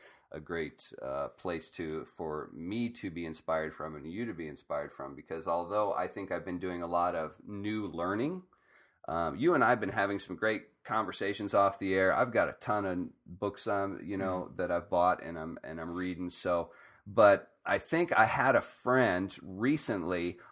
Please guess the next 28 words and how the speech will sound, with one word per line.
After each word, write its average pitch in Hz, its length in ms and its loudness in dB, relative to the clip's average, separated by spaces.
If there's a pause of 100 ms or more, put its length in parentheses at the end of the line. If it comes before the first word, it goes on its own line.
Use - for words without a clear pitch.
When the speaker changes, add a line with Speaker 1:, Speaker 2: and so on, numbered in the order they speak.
(180)
Speaker 1:
offer 120 400 6
me, 92 360 0 (1000)
uh, 90 320 8 (100)
and, 107 240 -2 (140)
you 139 160 0
know, 95 380 4
this 127 180 0
isn't 101 300 0
some 90 240 0
big 87 280 -2
physical 110 460 0
skill, 87 500 0
but, 95 200 4
like, 87 360 2
a 98 100 0
friend 139 300 0
offered 104 380 4
to 101 100 -4
teach 117 420 -4
me 113 200 2
how 113 180 4
to 107 60 2
play 113 220 4
a - 20 4
ukulele. 113 640 2
And 90 100 0
I'm 92 80 0
like, 87 240 -2